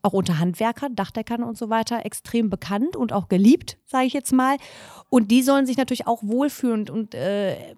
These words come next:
ja, willkommen, äh, fühlen und nicht Panik haben, wenn die irgendwie im Showroom sind und an den, äh, äh, Modulen irgendwie, äh,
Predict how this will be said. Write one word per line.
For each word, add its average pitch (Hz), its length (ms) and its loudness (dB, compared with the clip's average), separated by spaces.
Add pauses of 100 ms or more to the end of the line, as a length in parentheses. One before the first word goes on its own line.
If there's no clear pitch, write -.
(540)
ja, 208 260 2
willkommen, 220 600 4
äh, 190 600 -2
fühlen 226 420 4
und 226 240 2
nicht 247 300 0
Panik 240 400 0
haben, 247 240 2
wenn 233 100 4
die 226 80 2
irgendwie 214 180 2
im 196 80 2
Showroom 240 380 2
sind 247 240 4
und 214 140 -2
an 214 100 0
den, 214 160 0
äh, 196 280 -4 (380)
äh, 214 100 4
Modulen 220 440 8
irgendwie, 214 260 0
äh, - 260 -10